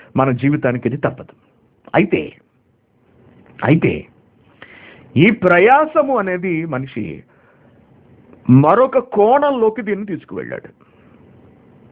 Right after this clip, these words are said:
మరొక కోణంలోకి, కేవలం బ్రతకటం కొరకు మాత్రమే కాకుండా, తాను ఎంతో ఎత్తుకు ఎదిగిపోవాలని, తాను ఎంతో గొప్పవాడిని అయిపోవాలని, కలలు కనడం మొదలుపెట్టి,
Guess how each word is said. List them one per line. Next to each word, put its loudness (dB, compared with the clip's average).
మరొక 2
కోణంలోకి, -10
కేవలం 6
బ్రతకటం 0
కొరకు 0
మాత్రమే -4
కాకుండా, -8
తాను 4
ఎంతో 0
ఎత్తుకు -2
ఎదిగిపోవాలని, 0
తాను 2
ఎంతో -2
గొప్పవాడిని 0
అయిపోవాలని, -8
కలలు 4
కనడం 0
మొదలుపెట్టి, -6